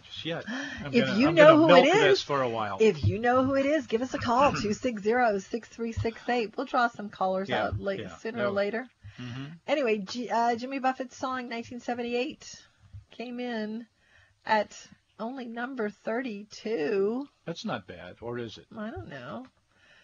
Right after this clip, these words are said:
Speaker 2: Anyway, uh, the, I don't know if, I, I think Cheeseburger in Paradise, uh,
Speaker 1: It could
Speaker 2: probably
Speaker 1: be.
Speaker 2: got to be number one. I would imagine it would. Doug would know that. Doug, did, uh, Cheeseburger in Paradise ever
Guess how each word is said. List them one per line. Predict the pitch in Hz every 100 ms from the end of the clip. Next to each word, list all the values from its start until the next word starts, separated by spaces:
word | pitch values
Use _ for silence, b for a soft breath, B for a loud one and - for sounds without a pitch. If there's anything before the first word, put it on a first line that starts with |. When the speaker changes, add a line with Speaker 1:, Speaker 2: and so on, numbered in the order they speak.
| b b
Speaker 2:
Anyway, | 240 247 202 185 196 214
uh, | 196 208 202 202 202 208
the, | 208 - _ _ _
I | 185 214
don't | 233
know | 214
if, | 196 -
I, | 196 180
I | 196
think | - 311 -
Cheeseburger | - 240 196 175 170
in | 175
Paradise, | 190 160 156 160 185 - -
uh, | 175 165 151
Speaker 1:
It |
could | -
Speaker 2:
probably | 165 208 349 226 - 165 156
Speaker 1:
be. | 165 170 165 180
Speaker 2:
got | 165 170
to | 180
be | 160
number | 156 147 139
one. | 175 233
I | 160
would | 131
imagine | 139 135 208 214 160
it | 117
would. | 139 165
Doug | 226 427 403
would | 196
know | 170 156 156
that. | 165 190 196
Doug, | 202 233 277 262
did, | 240 226
uh, | 233 226 226
Cheeseburger | 277 269 269 269
in | 254
Paradise | 247 247 247 247 240
ever | 240 240